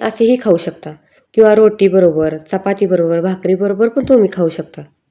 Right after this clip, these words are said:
ज्यांना जास्त मसाला आवडत नाही त्यांच्यासाठी स्पेशल. काय काय वेळी काय होते,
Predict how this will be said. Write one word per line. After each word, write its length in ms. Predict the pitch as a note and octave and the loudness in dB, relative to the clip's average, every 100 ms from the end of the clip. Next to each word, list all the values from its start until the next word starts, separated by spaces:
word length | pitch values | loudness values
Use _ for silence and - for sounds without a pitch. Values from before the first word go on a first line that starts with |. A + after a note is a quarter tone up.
| _ _ _ _ | _ _ _ _
ज्यांना 320 | G3+ A#3 A#3+ A#3+ | -2 0 2 2
जास्त 340 | A#3 A#3 - | 0 -2 -2
मसाला 380 | A#3+ A#3+ A3 A3 | -4 -2 -4 -2
आवडत 300 | G#3 F#3+ F#3+ | -2 -4 -4
नाही 180 | E3 C#3+ _ _ _ - | -6 -6 _ _ _ -8
त्यांच्यासाठी 520 | G3+ G#3 G3+ G3+ A3 | -4 -4 -4 -2 -4
स्पेशल. 460 | - G3+ - C#3 C3+ _ _ _ _ _ _ _ | -2 -4 -4 -12 -14 _ _ _ _ _ _ _
काय 200 | A3 A3 | -4 -4
काय 280 | G#3+ A3+ A3+ | -2 -2 0
वेळी 200 | A3+ A#3 | 2 0
काय 220 | A3+ A#3+ | 0 -2
होते, 320 | A3+ G#3+ E3+ | 0 -4 -4